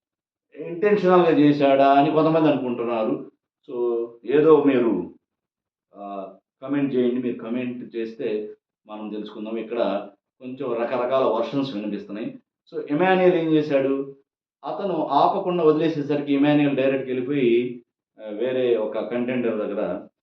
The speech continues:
రాడ్ పీకేసేసరికి వెంటనే మన మనిషి మర్యాద అబ్జెక్షన్ చెప్పాడు. So నువ్వు గ్రీన్ పడక ముందుగానే టచ్ చేసి తీసేసావు కాబట్టి you are eliminated, your candidate భరణి గారు is eliminated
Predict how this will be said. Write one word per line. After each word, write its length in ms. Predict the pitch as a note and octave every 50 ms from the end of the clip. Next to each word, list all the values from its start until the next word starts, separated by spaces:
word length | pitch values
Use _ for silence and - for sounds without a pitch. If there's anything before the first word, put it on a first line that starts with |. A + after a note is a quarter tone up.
| _ _ _ _ _ -
రాడ్ 320 | A2 B2+ C3+ C#3 C3 A#2+ B2
పీకేసేసరికి 920 | B2 B2 B2 A#2 A2+ G#2+ G#2+ G#2+ G#2+ G2 - G2 G2 F#2 F#2 F#2 - _ _ _ _ _ _ _ _ F2
వెంటనే 800 | G#2 B2 C#3+ D#3 D3 D3+ D3+ C#3+ B2+ A#2 A2+ A2+ A2+ A2+ A2+ - _ _ _ _ _ _ _ _
మన 380 | A2 A2+ A2 G#2+ G2+ G2+ F#2+ F2+
మనిషి 300 | G#2 C3 D3 D3 B2+ B2
మర్యాద 340 | A#2+ A#2+ A2+ A2 A2 C3 D3+ E3 D#3+ - - - _ _ _ _ -
అబ్జెక్షన్ 600 | F#2+ G2 G2 F#2+ G#2+ G2 - - - G2+ A2 A2
చెప్పాడు. 340 | G2+ F2+ - - - - - - _ _ _ _ _ _ _ _ _ _ _ _ _ _ _ _ _ C#3
So 120 | B2+ A#2+
నువ్వు 380 | A#2+ A#2+ A#2 A2+ G#2+ F#2+ F2+ - - _ -
గ్రీన్ 280 | C3 D#3 F3 E3+ D3+ C#3
పడక 240 | C3 C3 C3 C3
ముందుగానే 760 | B2+ C3 C3+ C#3 D3 D#3 E3 E3+ E3+ E3+ D#3 C#3+ - - - - -
టచ్ 260 | B2+ B2+ - - D3
చేసి 160 | D3+ C#3 C#3+
తీసేసావు 580 | - - A#2+ B2 A#2+ C3 C3 - A#2 A#2 A2 G#2
కాబట్టి 640 | G2+ G#2 G2+ G#2 G#2+ G#2+ - - F#3+ A3+ A3+ - - _ _ _ _ _ _ F#2+
you 140 | A#2+ C#3+ D#3
are 180 | D#3+ E3 D3+
eliminated, 560 | C3+ C3 C3 C3 B2 A#2+ A2+ G#2 F#2+ G2+ F#2+
your 320 | F2 F#2+ A2+ B2 C3 C3+ C3+
candidate 540 | C3+ C3 B2+ B2+ B2+ B2+ B2 A2 F#2+ - - - - _ _ _ _ _ _ _ _ _ _ _ _ _ _ _ _
భరణి 320 | - A#2+ C#3 C#3+ C#3+ C#3+
గారు 280 | C#3 C3+ C3+ C3+ - B2+
is 160 | C3 B2+ A2
eliminated 640 | G2 G#2 G#2+ B2 C#3+ C3+ B2+ A#2 G2+ - F#2 -